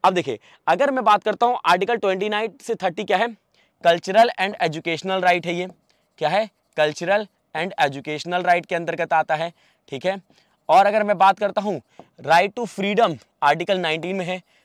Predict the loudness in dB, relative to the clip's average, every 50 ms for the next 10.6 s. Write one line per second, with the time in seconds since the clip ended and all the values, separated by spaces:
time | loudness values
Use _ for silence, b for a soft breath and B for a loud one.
0 | _ -18 -6 -2 0 2 2 0 -2 -6 -6 -6 -6 -8 _ _ -20 _ _ _
1 | _ _ _ _ _ _ _ _ -12 -10 -8 -6 -2 -2 -2 -2 -2 -8 -16 _
2 | _ _ -14 -8 -6 -6 -6 -6 -6 -8 -8 -6 -6 -4 -4 -6 -6 -8 _ b
3 | b b b b b -14 -10 -4 -2 -2 -2 -2 _ b b b b b b 0
4 | 2 4 4 4 2 2 2 4 4 4 4 4 2 -2 -2 -2 -2 -2 -2 -2
5 | -4 b b b b b 2 2 2 4 2 0 2 2 0 0 2 2 4 6
6 | 6 4 4 _ _ _ _ -6 -4 0 0 2 4 4 4 4 2 0 -4 -6
7 | -6 -6 -2 0 0 0 0 -2 -4 -4 -2 -2 -2 -2 -2 -4 -4 -2 0 0
8 | 2 4 2 2 0 -2 -6 -6 -6 -8 -10 b b b b b -4 -4 -4 -4
9 | -4 -2 0 0 0 0 -2 -4 -2 0 2 0 0 0 -4 -8 -6 -6 -4 -4
10 | -4 -2 -2 -2 -2 -2 -2 -2 0 0 -2